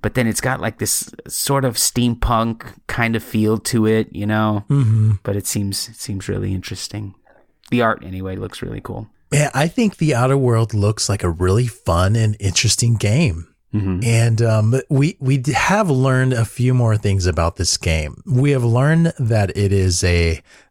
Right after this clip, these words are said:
Speaker 2: it, it's being dubbed a double A game, not a triple A game.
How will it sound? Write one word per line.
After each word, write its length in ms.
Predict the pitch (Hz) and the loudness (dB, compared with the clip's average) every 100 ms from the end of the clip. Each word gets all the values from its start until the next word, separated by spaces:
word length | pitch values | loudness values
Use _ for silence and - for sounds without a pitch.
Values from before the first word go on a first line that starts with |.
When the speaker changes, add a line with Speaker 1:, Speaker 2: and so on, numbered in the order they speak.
| - | -4
Speaker 2:
it, 340 | 101 98 92 - | 0 0 -2 -4
it's 260 | 110 107 - | -2 -2 0
being 300 | 185 170 117 | 2 2 2
dubbed 300 | 113 104 95 | 0 0 0
a 280 | 82 71 _ _ - | 0 -2 _ _ -4
double 360 | 98 85 78 76 | -2 0 -2 -2
A 140 | 76 | -4
game, 340 | - 73 82 - | -4 -4 -4 -2
not 400 | 95 110 127 - | 0 2 0 -2
a 80 | 120 | -4
triple 380 | 107 - 98 85 | -2 -2 -4 -2
A 80 | 85 | -2
game. 360 | - - - | -4 -8 -12